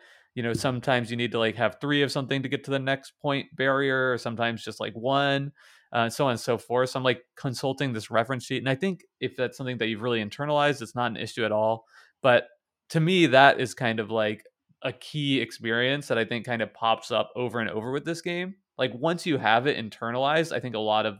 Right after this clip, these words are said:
what I found in my plays to be flaws or frustrating things totally melt away.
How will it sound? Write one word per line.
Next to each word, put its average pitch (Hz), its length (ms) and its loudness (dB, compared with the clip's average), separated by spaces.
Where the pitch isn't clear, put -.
what 113 180 -2
I 113 140 4
found 107 480 -2
in 113 180 -6
my 104 160 0
plays 110 340 -4
to 117 80 -12
be 107 160 -6
flaws 104 540 0
or 104 80 -10
frustrating 135 520 -6
things 151 400 -8
totally 131 560 2
melt 107 360 -4
away. 113 480 0